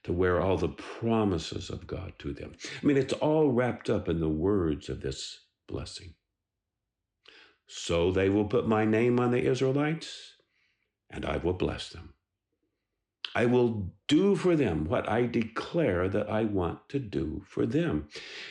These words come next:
Now, what, what this means for you and me in the new covenant as New Testament followers of Jesus,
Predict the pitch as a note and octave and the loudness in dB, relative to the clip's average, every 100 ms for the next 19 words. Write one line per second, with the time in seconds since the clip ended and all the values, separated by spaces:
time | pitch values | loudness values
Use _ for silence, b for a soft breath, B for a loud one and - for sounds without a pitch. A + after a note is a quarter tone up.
0 | B C#3+ C3 A#2 - C3 - F3+ D#3 C#3+ | B 2 2 0 0 2 4 2 2 2
1 | C#3 C#3 C3 - A#2+ A#2+ A#2 A2 A2+ G#2+ | 4 4 4 2 4 4 4 4 4 4
2 | G2 F2+ E2 - - D3 G#2 D#2 B1 F#2 | 4 2 0 -2 0 0 2 0 -2 -2
3 | E2+ G2+ G#2+ G#2 - C3 - G2+ E2+ - | -2 2 0 0 -2 -2 0 -2 -4 -2
4 | A2 F2 E2+ D#2 D#2+ D2 - - D#2 - | 0 2 0 0 -4 -2 0 0 2 -2
5 | E2 | -4